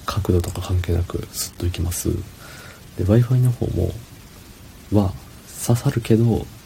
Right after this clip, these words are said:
なんか角度によってなんですよね、やっぱり。そう。っていうことでね、あのー、まあ、職場から帰ってきたから、「あ、Wi-Fi、Wi-Fi」っつって。で、近くの家電量販店に行って、Yモバイルがね、入ってるから、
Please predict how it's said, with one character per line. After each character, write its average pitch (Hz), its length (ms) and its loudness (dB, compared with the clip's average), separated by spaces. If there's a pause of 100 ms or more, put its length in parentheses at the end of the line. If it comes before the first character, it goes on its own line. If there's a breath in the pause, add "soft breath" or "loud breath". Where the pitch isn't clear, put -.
(680)
な 95 60 -2
ん 92 40 -2
か - 60 -8
角 92 240 2
度 87 80 4
に 85 60 4
よ 82 80 2
っ - 20 -4
て - 220 -4
な 90 60 0
ん 82 40 -2
で 85 60 -4
す - 80 -8
よ - 160 -10
ね、 92 60 0
や 85 40 0
っ 87 100 -6
ぱ 98 80 -6
り。 95 100 -8 (1200 loud breath)
そ - 160 -6
う。 - 20 -4
っ - 40 -6 (320)
て - 100 -4
い 107 40 -2
う - 40 -4
こ 113 80 0
と - 100 -2
で - 60 -4
ね、 82 300 -4
あ 85 40 -6
の 85 480 0
ー、 - 80 -6 (420)
ま - 60 -4
あ、 87 40 -2
職 - 220 -4
場 85 120 0
か 87 100 -6
ら 85 80 -2
帰 90 100 0
っ 85 40 2
て - 160 -4
き 87 80 -8
た - 80 -4
か 87 100 -4
ら、 90 80 2 (460)
「あ、 - 20 -4
Wi-Fi、 92 480 2
Wi-Fi」 90 340 4
っ 90 80 -2
つ - 100 -14
っ - 20 -18
て。 - 160 -12 (1700)
で、 95 80 0
近 92 200 0
く 92 100 0
の 92 260 0 (840 loud breath)
家 - 100 -8
電 98 280 2
量 104 120 6
販 95 260 2
店 - 200 -4
に - 60 -6
行 90 40 -4
っ - 20 -2
て、 - 340 -4 (280)
Y 90 160 4
モ 95 120 8
バ 95 140 6
イ 82 40 2
ル - 80 -6
が - 80 -8
ね、 - 80 -6
入 90 120 -2
っ - 20 0
て - 160 -8
る 95 80 -4
か - 120 -8
ら、 - 80 -10